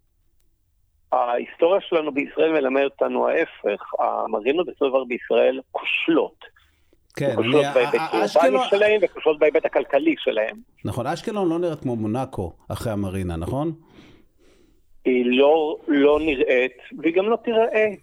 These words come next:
Speaker 1: כי אשקלון היא אשקלון, ומונקו היא מונקו, בסופו של דבר. המרינות מצליחות במקום שבו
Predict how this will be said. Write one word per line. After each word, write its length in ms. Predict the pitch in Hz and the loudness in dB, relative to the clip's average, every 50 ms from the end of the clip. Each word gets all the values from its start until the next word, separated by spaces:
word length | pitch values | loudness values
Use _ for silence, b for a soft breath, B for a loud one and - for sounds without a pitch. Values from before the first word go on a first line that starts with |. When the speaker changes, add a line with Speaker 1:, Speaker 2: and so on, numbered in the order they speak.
| _ - | _ -4
Speaker 1:
כי 120 | - 165 | -2 -2
אשקלון 420 | 147 - - - 185 185 185 180 175 | -2 0 0 0 2 2 2 2 0
היא 100 | 156 135 | 0 -2
אשקלון, 640 | - - - - 123 113 107 104 104 107 113 127 135 143 | -4 -2 -2 -2 0 2 2 0 0 -2 -4 -6 -4 -2
ומונקו 480 | 151 156 160 156 147 - - 175 170 | 0 0 0 0 -2 0 0 2 2
היא 100 | 165 156 | 2 0
מונקו, 560 | 147 139 131 123 - - - - - - 107 117 - _ _ - | 0 -2 -2 -2 -6 -6 -6 -4 -2 -2 -2 -4 -6 _ _ -12
בסופו 460 | - - - - - - - 120 - | -12 -6 -4 -4 -4 -2 -2 -2 -2
של 200 | - - 123 113 | -2 -4 -2 -2
דבר. 380 | 110 104 95 98 104 101 98 92 - - - _ _ _ _ _ _ _ _ | -2 0 0 0 2 2 0 -2 -4 -10 -14 _ _ _ _ _ _ _ _
המרינות 680 | - 151 151 147 147 127 127 165 214 226 254 240 - - | -4 -2 0 0 0 0 0 0 2 2 2 2 2 0
מצליחות 580 | 170 - - - - 135 - - - 202 208 - - - - | -2 -2 -4 -4 -4 -4 -2 2 2 2 2 2 -2 -6 -6
במקום 380 | 123 113 - - - 180 196 180 | -6 -6 -2 -2 -2 -2 -2 -4
שבו 720 | - - - - 196 127 120 - 151 160 170 180 185 185 | -6 -8 -2 0 0 0 0 2 2 4 4 2 0 -4